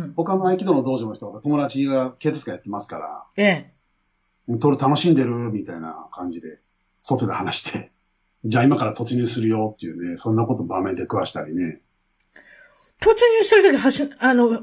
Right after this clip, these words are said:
Speaker 2: 徹さんどこにいるんですか？
Speaker 1: いや、僕後ろ、その、そのドラッグパーティーの現場では。ただ、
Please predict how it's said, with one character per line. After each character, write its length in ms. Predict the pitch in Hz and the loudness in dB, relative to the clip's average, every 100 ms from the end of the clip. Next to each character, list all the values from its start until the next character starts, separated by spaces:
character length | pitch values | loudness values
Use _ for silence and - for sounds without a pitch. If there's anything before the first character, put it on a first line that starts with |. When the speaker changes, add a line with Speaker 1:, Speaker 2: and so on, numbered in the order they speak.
| 151 | -8
Speaker 2:
徹 220 | - 302 | 0 2
さ 120 | 277 277 | 4 4
ん 40 | |
ど 100 | 285 | 6
こ 60 | 285 | 6
に 100 | 277 | 6
い 40 | |
る 80 | 240 | 4
ん 40 | |
で 60 | 147 | -2
す 80 | - | -10
か？ 80 | - _ | -20 _
Speaker 1:
い 40 | 202 | 2
や、 100 | 185 | 4
僕 200 | 233 156 | 4 4
後 220 | 143 - | 2 2
ろ、 300 | 165 165 - | 2 2 -2
そ 160 | - 160 | -4 -2
の、 100 | 160 | 0
そ 140 | 165 | 0
の 220 | 170 160 | 0 -2
ド 100 | 131 | -2
ラ 80 | 160 | -2
ッ 40 | 170 | -2
グ 60 | |
パ 100 | 180 | -2
ー 40 | 170 | -2
テ 100 | 139 | -2
ィ 20 | |
ー 20 | |
の 180 | 110 104 - | -6 -10 -16
現 200 | - 127 | -8 -6
場 140 | 120 113 | -4 -6
で 60 | |
は。 180 | 117 90 | -10 -6
た 80 | 170 | -2
だ、 180 | 165 139 | 0 -2